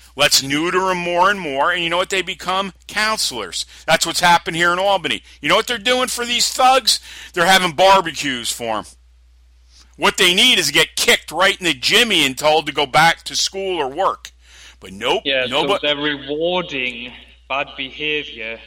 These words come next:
Speaker 2: with a barbecue, right?
Speaker 1: You got it, and, and, and
Speaker 2: I think that's true here.
Speaker 1: Yeah.
Speaker 2: Yeah.
Speaker 1: Yeah. And you know what, Paul? It becomes the norm. It becomes, let's shake off the responsibility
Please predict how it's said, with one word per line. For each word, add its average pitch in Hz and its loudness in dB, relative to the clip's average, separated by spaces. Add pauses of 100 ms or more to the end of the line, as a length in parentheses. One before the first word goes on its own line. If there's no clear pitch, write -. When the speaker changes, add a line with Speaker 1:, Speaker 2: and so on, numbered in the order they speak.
Speaker 2:
with 123 -16
a 123 -14
barbecue, 117 -10
right? 107 -10 (300)
Speaker 1:
You 131 -12
got 214 6
it, 185 2
and, 160 2 (540)
and, 143 0
and 156 0
Speaker 2:
I - -12
think 147 -6
that's 139 -6 (140)
true 143 -18 (200)
here. 117 -20 (520)
Speaker 1:
Yeah. 143 2 (300)
Speaker 2:
Yeah. 110 -12
Speaker 1:
Yeah. 123 0 (280)
And 175 4
you 196 6
know 214 6
what, 226 2
Paul? 226 2 (180)
It 143 -10
becomes 165 -4
the 165 -6
norm. 120 -4 (880)
It 160 -2
becomes, 170 -2
let's 156 2
shake 185 4
off 190 0
the 175 -6
responsibility 135 -2